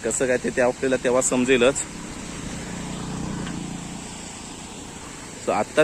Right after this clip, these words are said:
तरी पावसाचं प्रमाण कमी आहे आणि जिथे जिथे आता पुढे जाल ना तुम्ही, दापोली ते, अ, सॉरी, खेडपासून ते फुरुसपर्यंत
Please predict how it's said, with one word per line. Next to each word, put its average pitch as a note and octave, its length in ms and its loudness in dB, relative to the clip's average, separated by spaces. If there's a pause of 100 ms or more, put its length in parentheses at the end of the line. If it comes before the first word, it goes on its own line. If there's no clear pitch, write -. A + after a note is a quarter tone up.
तरी D#3 240 8
पावसाचं D3 420 6
प्रमाण D3 300 4
कमी D3 300 6
आहे C3+ 80 8
आणि D3 140 8
जिथे C#3 280 2
जिथे C#3+ 200 4
आता D3+ 100 6
पुढे C#3+ 260 6
जाल C#3 200 8
ना C#3 120 8
तुम्ही, B2+ 300 6
दापोली A#2 500 2
ते, A#2 380 4 (580)
अ, G2 300 -2
सॉरी, A#2+ 240 8 (120)
खेडपासून C3+ 640 8
ते C3+ 260 6
फुरुसपर्यंत B2 760 2